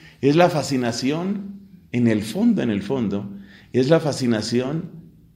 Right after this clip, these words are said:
del yo. El culto a los Baales finalmente es el culto al yo. Yo lo puedo lograr. Yo puedo lograr la fecundidad. Yo puedo lograr la prosperidad.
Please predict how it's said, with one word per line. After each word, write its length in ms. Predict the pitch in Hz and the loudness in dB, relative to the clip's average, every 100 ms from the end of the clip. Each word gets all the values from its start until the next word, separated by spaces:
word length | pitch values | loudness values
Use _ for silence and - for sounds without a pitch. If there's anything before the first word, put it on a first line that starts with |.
| _ _ _ | _ _ _
del 260 | - 117 101 | 0 0 2
yo. 220 | 165 190 - - - - - - - | -2 -2 -6 -12 -18 -20 -20 -20 -2
El 160 | 127 123 | 0 2
culto 320 | 147 147 160 | 2 2 2
a 60 | 165 | 2
los 180 | 147 | 2
Baales 320 | 110 117 139 135 | 0 0 -2 -2
finalmente 480 | 120 113 135 135 | -2 -2 -4 -6
es 80 | 139 | -6
el 160 | 143 131 | -6 -6
culto 300 | 147 143 143 | -8 -2 -2
al 100 | 123 | -2
yo. 140 | 156 | -2
Yo 180 | 151 139 | -2 -2
lo 140 | 160 | -2
puedo 200 | - 175 | -2 -2
lograr. 640 | 170 127 123 - 165 - - - - _ - _ _ | -2 -6 -6 -8 -12 -18 -20 -20 -20 _ -20 _ _
Yo 180 | 107 135 | 2 2
puedo 240 | 147 202 185 | 4 4 4
lograr 340 | 120 117 127 | 2 0 -2
la 80 | 135 | -4
fecundidad. 800 | 120 - 107 98 101 127 131 - - _ _ - - | -6 -8 -6 -4 -4 -6 -10 -16 -20 _ _ -20 0
Yo 180 | 127 | 0
puedo 220 | 120 175 175 | 4 4 4
lograr 360 | 131 107 110 | 0 0 -2
la 120 | 117 | -2
prosperidad. 840 | 110 107 101 104 95 113 143 131 - | -4 -6 -4 -4 -2 -2 -4 -8 -16